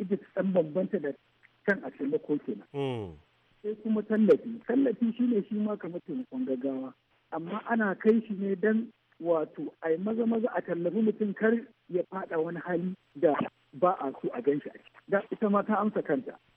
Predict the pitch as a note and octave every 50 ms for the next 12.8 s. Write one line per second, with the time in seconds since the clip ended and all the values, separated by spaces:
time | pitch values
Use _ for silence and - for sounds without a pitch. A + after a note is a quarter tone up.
0 | _ - D3 C#3 C3 B2+ A#2+ A#3 A#3 A#3+ C4 - - A3 - A3 F#3+ F3+ G3+ G3+
1 | G#3 G3+ G#3 G#3 G#3+ G#3+ D#4 - _ _ - - G3 G#3 A3+ G#3+ F#3 - - D#3+
2 | F#3 F#3+ - _ - G3+ G3 F#3+ G3 G3 G3 F3 F#3+ G3+ G3 F#3 D#3+ C#3+ D#3+ -
3 | D4 - B3 B3 B3 A#3 A3 B3 G3 F3 - - A3+ - _ _ _ _ - -
4 | - G3 E3+ E3+ D#3+ D#3 - F#3+ F#3 F#3 - A3 - _ _ - C#3+ C#3 C#3 B2+
5 | F3 F#3 - G3+ G#3 G#3+ - - - - E3 E3 E3+ - E3 - - E3+ E3+ E3
6 | - - A#3+ C#3+ C#3 C3+ C3 B2 A2+ G#2 G2 F2+ E2 D#2+ - - - _ _ -
7 | G#3 G#3 G#3 G#3 F#3+ G3 D3+ D#3 D3+ D3+ E3+ F3 F3+ F3 - G3+ F3 - F#3 F3
8 | F3 F3 F3+ E3 E3 - - - F3 F#3 - - - A3 G#3 - _ - - A#3
9 | A#3 A3+ G3+ F3+ - - G#3+ G3+ F#3 E3 - - - - G3+ G3+ - - - G#3
10 | - - - G3 F#3+ F#3 G3 - _ _ _ _ _ - - - D#3 D#3 - -
11 | E3+ D3 D#3+ D#3+ D3 E3 F#3+ G3+ - - F3 - F3+ E3 - - F#3 F#3 F#3+ G3
12 | - _ _ _ - D#3+ - - D#3+ D#3 - D3 - - G3 E3+